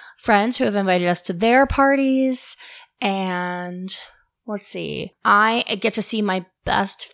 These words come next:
friend tomorrow. I'm going to a cookie party, and I think I'm going to make some,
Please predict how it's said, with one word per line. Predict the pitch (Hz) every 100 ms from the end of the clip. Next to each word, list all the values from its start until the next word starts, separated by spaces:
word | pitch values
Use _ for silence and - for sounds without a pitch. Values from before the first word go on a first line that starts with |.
| -
friend | - - 240 247 247 240
tomorrow. | 240 233 220 220 220
I'm | 220 202
going | 190 185
to | - 175
a | 165 160 - - _
cookie | - 269 262 262
party, | 247 247 240 240 240 240 233 - _ _ _ -
and | 202
I |
think | 190 190
I'm | 190
going | 180 180
to | 175
make | 175 175 - -
some, | - 180 175 170 165 170